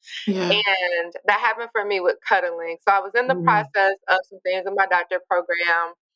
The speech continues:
Speaker 2: um, had been on an internship in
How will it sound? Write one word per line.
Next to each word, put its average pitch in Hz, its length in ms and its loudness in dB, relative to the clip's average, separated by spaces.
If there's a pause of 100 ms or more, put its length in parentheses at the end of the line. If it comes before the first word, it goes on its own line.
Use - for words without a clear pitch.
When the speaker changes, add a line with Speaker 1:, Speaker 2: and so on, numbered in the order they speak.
(680)
Speaker 2:
um, 175 560 0 (880)
had 202 320 2
been 202 160 0
on 208 140 2
an 202 120 -4
internship 190 880 0 (420)
in 190 180 0